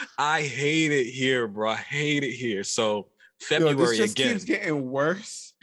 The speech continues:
Speaker 1: <laughs>
Speaker 2: and worse.
Speaker 1: It's gonna be a rough couple months, bro.
Speaker 2: Oh
Speaker 1: So,
Speaker 2: my
Speaker 1: all right.
Speaker 2: God.
Speaker 1: So February is mess up school signs, which I've done before. You just draw mustaches on shit. Like,
Speaker 2: Okay,
Speaker 1: that's,
Speaker 2: that,
Speaker 1: that
Speaker 2: that's
Speaker 1: seems harmless enough.
Speaker 2: you see,
Speaker 1: Like,
Speaker 2: that's okay.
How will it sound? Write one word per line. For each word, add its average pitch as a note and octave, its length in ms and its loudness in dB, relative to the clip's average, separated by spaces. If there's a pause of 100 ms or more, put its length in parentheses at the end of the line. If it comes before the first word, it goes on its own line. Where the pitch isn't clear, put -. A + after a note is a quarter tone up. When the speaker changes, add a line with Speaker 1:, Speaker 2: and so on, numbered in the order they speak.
(200)
Speaker 1:
<laughs> F#4+ 320 -2
Speaker 2:
and C#3 220 2 (100)
worse. D3+ 320 2
Speaker 1:
It's G3 80 -4
gonna F3+ 160 0
be D3+ 140 2
a B2+ 120 4
rough C#3+ 320 0
couple - 360 -2
months, C3+ 440 -2
bro. G#2+ 240 -4 (560)
Speaker 2:
Oh - 40 -14
Speaker 1:
So, A2 360 0
Speaker 2:
my - 60 -12
Speaker 1:
all C3 140 0
right. G#2+ 220 0
Speaker 2:
God. - 100 -8
Speaker 1:
So G2 480 -4
February B2+ 720 2
is G2 540 -4
mess A#2+ 280 -2
up A#2+ 180 0
school A2+ 320 -2
signs, E2 540 -6
which - 360 -4 (140)
I've A#2 240 -2
done G#2 200 -2
before. G2+ 340 -4
You G#2+ 100 -2
just A2 180 -2
draw G#2+ 160 0
mustaches G2+ 680 -4
on G2 100 -6
shit. G2 380 -2
Like, D#3+ 140 2
Speaker 2:
Okay, D3 220 -2
Speaker 1:
that's, C3 240 0
Speaker 2:
that, C#3 80 -4
Speaker 1:
that D3+ 100 -4
Speaker 2:
that's - 180 2
Speaker 1:
seems E3+ 260 0
harmless A2 460 0
enough. G2+ 240 -4
Speaker 2:
you A3+ 40 4
see, B3 220 0
Speaker 1:
Like, G3 80 -2
Speaker 2:
that's E4+ 260 0
okay. E3 600 0